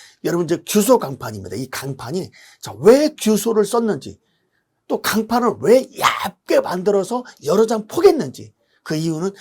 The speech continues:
우리 이제 전기 기기 시간에 가가지고 자세하게 공부할 거니까요. 그것은 지금 중요하지 않으니까. 자, 이와 같이 여러분 얇은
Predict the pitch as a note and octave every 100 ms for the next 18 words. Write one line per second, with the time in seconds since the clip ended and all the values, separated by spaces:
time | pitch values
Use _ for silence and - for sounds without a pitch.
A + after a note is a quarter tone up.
0 | - - C#3+ C#3+ C#3 C#3 C3+ C#3+ C#3+ C#3+
1 | C3+ C#3 C3+ B2 A#2+ A#2 B2 D3 E3 -
2 | - _ - C#3 D3 C#3 C3+ B2 B2+ C3
3 | C3 A#2 A#2 A3 - - - C#3+ D3 C#3+
4 | - D3+ C#3+ C3 C3 C#3+ A2+ C3+ B2 F3+
5 | C4+ - - C3+ D#3+ E3+ D#3+ C#3+ - -
6 | _ C#3+ D#3 C#3 - G3+ F#3+ B3+ B3